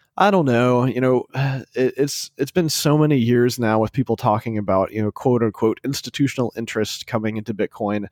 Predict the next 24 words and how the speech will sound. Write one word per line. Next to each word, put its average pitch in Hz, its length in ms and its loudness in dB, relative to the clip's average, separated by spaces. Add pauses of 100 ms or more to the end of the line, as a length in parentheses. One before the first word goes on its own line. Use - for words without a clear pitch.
(360)
that, 107 260 0
uh, 107 220 2
I 147 140 2
don't 170 160 2
even 135 260 2
really 117 460 2
worry 113 440 2
about 107 280 2
it 98 160 0
or 98 120 -4
think 104 300 -6
about 127 260 2
it 135 140 0
very 135 280 0
much. 135 460 -6
Um, 98 380 -8 (640)
personally, 135 960 2 (880)
I, 135 760 2 (100)
I 143 240 2
don't 131 440 0
want, 107 680 -2
like, 107 280 -2 (400)
institutions 120 1200 -2
to, 110 480 0